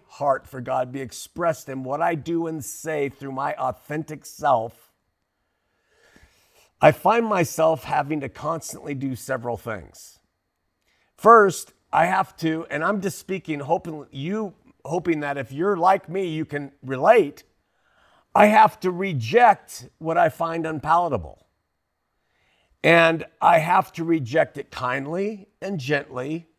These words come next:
and openly, but reject it nonetheless. Years ago, uh,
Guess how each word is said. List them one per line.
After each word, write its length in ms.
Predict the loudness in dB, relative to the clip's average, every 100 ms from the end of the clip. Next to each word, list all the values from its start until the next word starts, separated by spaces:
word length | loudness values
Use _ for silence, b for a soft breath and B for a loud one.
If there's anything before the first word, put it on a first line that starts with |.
| _ _ _
and 140 | -2
openly, 680 | 4 4 2 -6 -8 -12 -16 _ _ _ _ -8
but 320 | 0 0 0
reject 580 | -6 -6 -2 0 0 -2
it 220 | -14 -10
nonetheless. 1040 | -6 -6 -6 -6 0 0 0 -10 -20 -20 _ _ _ _ _ _ _ _ _ _ _ _ _
Years 300 | 6 8 8
ago, 680 | 4 6 8 10 8 4 2
uh, 380 | 2 4 4 2